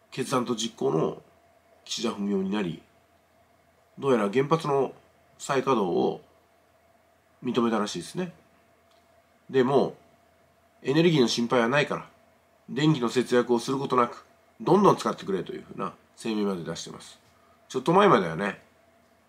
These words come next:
なんかこう、エネルギー逼迫対策で、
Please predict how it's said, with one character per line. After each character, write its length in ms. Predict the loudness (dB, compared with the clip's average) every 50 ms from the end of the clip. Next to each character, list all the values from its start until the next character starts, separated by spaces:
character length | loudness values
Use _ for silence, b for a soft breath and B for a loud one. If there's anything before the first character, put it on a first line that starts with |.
| _ _ _ _ _ _ _
な 100 | -12 -12
ん 40 | -10
か 120 | -10 -8
こ 300 | -6 -6 -4 -4 -6 -8 -12 _ _ _ _ _ _ _ _ _ _ _ _ _ _ _ _ _ -8
う、 40 | -4
エ 40 | -2
ネ 80 | -2 0
ル 80 | 0
ギ 120 | 0 -2 -4
ー 180 | -4 -6 -6
逼 80 | -6 -6
迫 360 | -6 -6 -4 0 2 2 2
対 160 | 2 0 -2
策 200 | -2 -2 -8 -10
で、 180 | -10 -14 -14